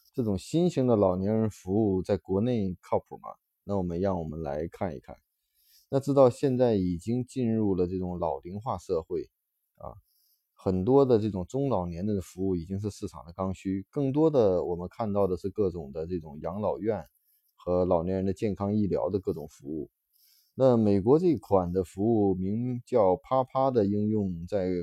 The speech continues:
国外爆火，给我们大家能带来什么样的新的思路呢？我们来看一看啊。这种呢是专注于生活的这种小需求。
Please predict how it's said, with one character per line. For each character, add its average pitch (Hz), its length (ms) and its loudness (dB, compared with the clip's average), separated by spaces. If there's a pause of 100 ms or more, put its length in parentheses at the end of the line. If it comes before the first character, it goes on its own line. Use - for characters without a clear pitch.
国 87 160 -4
外 107 200 4
爆 113 280 0
火， 50 360 -6 (320)
给 101 100 0
我 101 60 2
们 82 120 -6
大 95 120 -2
家 92 120 -4
能 90 140 -6
带 92 140 0
来 85 100 -2
什 - 160 -10
么 90 140 -6
样 90 120 -6
的 85 80 -10
新 95 200 -10
的 87 80 -6
思 - 180 -4
路 104 160 0
呢？ 85 160 -6 (460)
我 87 100 -6
们 82 140 -2
来 85 300 0
看 87 300 -6
一 - 60 -10
看 - 140 -16 (560)
啊。 - 180 -18 (560)
这 170 160 4
种 104 180 4
呢 98 80 2
是 101 200 0
专 143 240 2
注 131 180 4
于 110 40 4
生 135 260 -2
活 113 100 4
的 120 60 4
这 117 60 0
种 117 120 0
小 - 300 -2
需 117 240 0
求。 57 320 -10